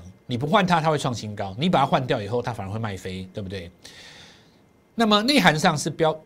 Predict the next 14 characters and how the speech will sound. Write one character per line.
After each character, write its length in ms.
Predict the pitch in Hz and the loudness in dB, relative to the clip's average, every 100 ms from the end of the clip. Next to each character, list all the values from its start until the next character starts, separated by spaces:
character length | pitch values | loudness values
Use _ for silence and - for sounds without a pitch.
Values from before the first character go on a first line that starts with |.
| _ | _
标 180 | 175 185 | 2 2
准 160 | 185 104 | 2 -6
的 160 | 101 - _ | -8 -12 _
把 160 | 101 98 | -8 -4
握 200 | 135 113 | -2 -2
一 120 | 113 | -2
个 240 | 110 98 | -6 -8
涨 260 | 98 - 98 | -10 -10 -8
价 180 | 135 117 | -4 -4
效 160 | 120 | -4
应 80 | 101 | -8
的 80 | 95 | -10
机 220 | 92 95 | -12 -14
会， 240 | 92 90 | -14 -16